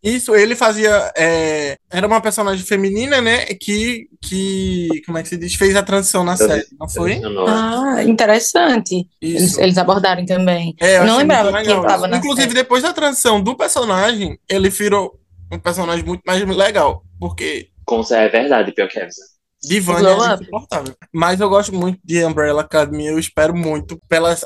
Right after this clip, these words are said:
Speaker 1: por essa última temporada, eu espero que seja uma, uma última temporada muito legal, sério, porque essa série, ó, meu
Speaker 2: Encerrar,
Speaker 1: coração
Speaker 2: né? Tem que ser bom, pô. Tipo, até agora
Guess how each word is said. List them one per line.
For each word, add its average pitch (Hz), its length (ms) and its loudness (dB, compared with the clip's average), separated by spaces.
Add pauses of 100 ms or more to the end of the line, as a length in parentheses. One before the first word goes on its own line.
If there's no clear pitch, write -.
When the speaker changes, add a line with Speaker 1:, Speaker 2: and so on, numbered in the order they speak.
Speaker 1:
por 170 140 0
essa 160 180 0
última 160 260 -6
temporada, 160 360 0
eu 165 40 -2
espero 160 280 -4
que - 80 -10
seja 160 200 -6
uma, 160 160 -6 (220)
uma 156 240 -4
última 160 280 -4
temporada 156 380 0
muito 175 300 -6
legal, 165 460 2 (140)
sério, 151 400 0 (120)
porque 165 580 -2 (100)
essa 156 200 -2
série, 175 240 0
ó, 147 160 2
meu 147 180 0
Speaker 2:
Encerrar, 160 180 2
Speaker 1:
coração 131 300 0
Speaker 2:
né? 120 220 0
Tem 110 160 -10
que - 80 -20
ser - 220 -2
bom, 110 320 -2
pô. 98 240 -4 (160)
Tipo, - 140 -4
até 139 160 0
agora 127 440 0